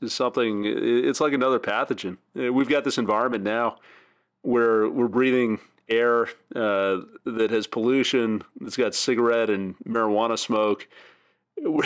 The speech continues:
<laughs> we're dealing with onslaughts in all directions. Uh, too much stimulation.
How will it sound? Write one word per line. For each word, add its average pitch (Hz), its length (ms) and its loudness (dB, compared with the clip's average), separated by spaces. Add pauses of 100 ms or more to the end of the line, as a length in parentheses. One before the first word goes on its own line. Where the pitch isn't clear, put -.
<laughs> - 160 -4
we're 165 80 0
dealing 180 360 0
with 139 120 2
onslaughts 117 600 0
in 110 80 -2
all 113 140 2
directions. 104 640 -2 (680)
Uh, 120 60 4
too - 160 0
much 127 180 0
stimulation. 120 840 2